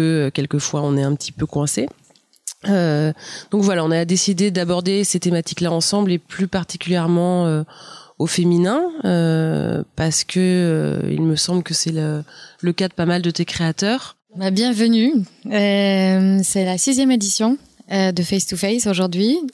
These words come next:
Speaker 2: Et, euh, avec, euh, ces six éditions, on a eu six, cent soixante créateurs qui sont passés par, euh, Face to Face.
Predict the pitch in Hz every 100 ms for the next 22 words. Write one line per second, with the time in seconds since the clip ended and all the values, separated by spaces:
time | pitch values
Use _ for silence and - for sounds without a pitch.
0 | _ - 214 208 196 185 180 180 185 -
1 | 185 196 185 190 180 190 190 220 208 196
2 | - 247 269 240 214 196 190 214 226 -
3 | - - 233 233 214 - 233 220 202 196
4 | 190 190 190 - - - - - 190 180
5 | 190 180 220 202 190 190 175 180 185 190
6 | 196 294